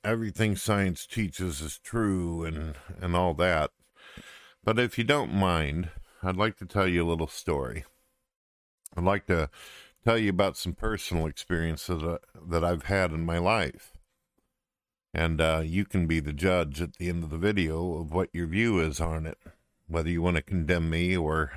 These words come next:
understand where I'm coming from. When I was young, I, uh, had to live with my grandmother for a while because my mother had gotten sick and she could not take care of herself anymore.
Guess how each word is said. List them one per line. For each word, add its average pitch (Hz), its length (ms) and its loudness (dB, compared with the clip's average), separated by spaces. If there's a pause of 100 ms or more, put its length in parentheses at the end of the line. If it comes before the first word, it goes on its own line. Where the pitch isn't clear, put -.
understand 82 640 -2
where 76 120 -4
I'm 80 160 -6
coming 95 340 0
from. 69 400 -4 (2000)
When 117 180 4
I 160 120 4
was 135 240 2
young, 98 480 2 (920)
I, 101 240 4
uh, 87 300 2 (880)
had 107 200 2
to 101 40 2
live 101 260 2
with 95 240 2
my 92 140 2
grandmother 82 640 0
for 80 300 -2
a 78 100 0
while 80 400 -2
because 80 840 -2 (920)
my 92 220 4
mother 87 460 4
had 78 220 -2
gotten 78 320 0
sick - 400 -2
and 80 180 -6
she - 160 -10
could - 180 -4
not 76 240 -2
take 82 200 -4
care 95 240 2
of 73 100 -4
herself 69 460 -4
anymore. 73 600 -2